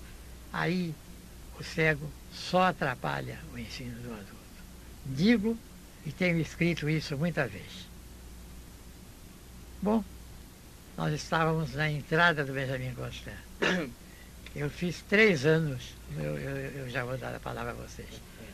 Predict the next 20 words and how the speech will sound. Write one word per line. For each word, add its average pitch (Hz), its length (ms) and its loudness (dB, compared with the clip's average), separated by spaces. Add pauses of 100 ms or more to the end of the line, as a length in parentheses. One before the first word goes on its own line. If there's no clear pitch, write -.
(300)
Eu 160 100 0
fiz - 260 -2
três 196 440 6
anos 160 340 6 (960)
de 139 160 -4 (340)
trabalho 143 640 6 (460)
na 147 120 0
escola 147 360 4
do 131 40 -4
professor 143 420 -2
Mamed 131 340 -4
Freire. 110 300 -8 (880)
Apesar 139 500 0
da 131 120 -2
minha 131 200 -4
colaboração 127 1040 0
com 117 100 -6
os 113 140 -6
outros 120 280 -6
alunos, 127 680 -4